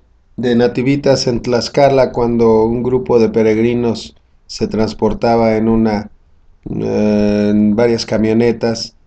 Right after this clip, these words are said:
y lanzando cohetes al aire, como es tradición en los pueblos de los estados. Eh, uno de esos cohetes cayó, es justamente en la camioneta que transportaba todos los fuegos, eh,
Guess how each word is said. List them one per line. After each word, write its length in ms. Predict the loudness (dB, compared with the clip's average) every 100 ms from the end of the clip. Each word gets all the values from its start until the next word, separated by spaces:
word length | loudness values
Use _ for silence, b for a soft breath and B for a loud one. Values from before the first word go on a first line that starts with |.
| _ -6
y 120 | -2
lanzando 580 | 0 0 0 0 0 0
cohetes 500 | 2 0 0 -4 -2
al 140 | 0
aire, 380 | 2 2 2 -2
como 400 | -2 -2 0 0
es 360 | -2 -4 -10 -18 _ _
tradición 880 | -4 -2 -2 -2 2 4 4 0 -6 -8
en 180 | -4 -4
los 140 | -6
pueblos 680 | -2 0 0 -2 -4 -10 -18
de 180 | -12 -8
los 200 | -6 -6
estados. 680 | -8 -2 0 2 -2 -6 -18 b b b b b -20 -20
Eh, 280 | -10 -2 0
uno 260 | 4 4 6
de 80 | 4
esos 240 | 2 -4
cohetes 680 | 4 6 6 2 0 0 -2
cayó, 560 | -2 -2 2 4 6 4
es 180 | 0
justamente 800 | -6 -2 -2 -2 -4 -2 -2 0
en 80 | 0
la 100 | 0
camioneta 600 | -2 0 2 0 0 -4
que 80 | -6
transportaba 800 | -8 -10 -8 -8 -4 0 0 0
todos 260 | 0 0 0
los 220 | -2 -4
fuegos, 400 | -4 -2 -2 -4
eh, 320 | -4 -4 -6